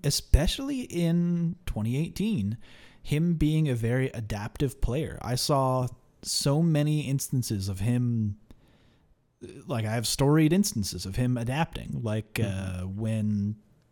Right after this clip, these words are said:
Speaker 1: uh, El Chicote beat him at, at S C R.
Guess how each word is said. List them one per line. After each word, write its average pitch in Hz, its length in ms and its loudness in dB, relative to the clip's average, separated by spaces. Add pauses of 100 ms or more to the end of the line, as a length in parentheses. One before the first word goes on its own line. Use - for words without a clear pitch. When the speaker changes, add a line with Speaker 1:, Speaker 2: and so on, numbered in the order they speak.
(460)
Speaker 1:
uh, 92 220 -8 (200)
El 135 120 0
Chicote 123 480 0
beat 113 180 -2
him 110 400 0 (120)
at, - 100 -12 (540)
at - 360 -14
S 123 160 -4
C 113 240 -2
R. 101 340 -4